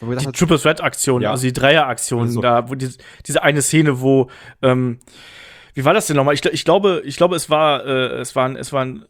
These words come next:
Speaker 2: ähm, das ist jetzt gefreestylt, weil ich's mir nicht aufgeschrieben
Speaker 1: Ich glaub,
Speaker 2: hab,
Speaker 1: es war
Speaker 2: aber
Speaker 1: eine
Speaker 2: Becky
Speaker 1: doppelte Disarm-Her, oder?
Speaker 2: Nee, nee, da, das auch, aber ich wa-, meinte auch diese eine Aktion, wo, glaub ich, Becky und, ähm, Bianca quasi dieses Hochdrücken vom Boden gemacht haben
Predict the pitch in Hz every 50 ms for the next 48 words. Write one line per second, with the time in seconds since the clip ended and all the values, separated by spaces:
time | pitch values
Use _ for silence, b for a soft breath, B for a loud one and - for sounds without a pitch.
0 | _ _ 117 127 131 - - 113 110 _ _ _ _ _ _ _ _ - 135 131
1 | 143 131 - - 131 - - 160 156 156 - 175 165 175 165 151 135 - - 131
2 | 120 139 143 - 156 - - 180 170 170 170 175 214 - 208 208 - 127 156 156
3 | 160 - 190 165 147 123 107 - 101 104 135 170 147 110 95 87 87 107 147 220
4 | 294 - _ _ _ _ _ _ b b b b - 160 196 214 196 170 175 180
5 | - 156 165 180 180 156 190 226 - - - 160 220 156 - - 170 165 185 180
6 | - - 160 160 165 160 175 202 - 190 151 - 165 156 117 147 180 208 180 165
7 | 139 - - 190 214 175 165 151 175 165 151 - - 175 196 196 - 226 208 -
8 | - - 160 160 156 - B B B B B _ - 147 147 147 135 B B B
9 | - 151 151 147 147 156 196 208 - 214 196 202 - - 156 160 160 160 165 143
10 | 156 147 143 143 - - - - 220 220 - - 208 226 - 220 - - 170 143
11 | 139 151 208 226 214 190 196 190 190 185 - - - 185 185 190 185 185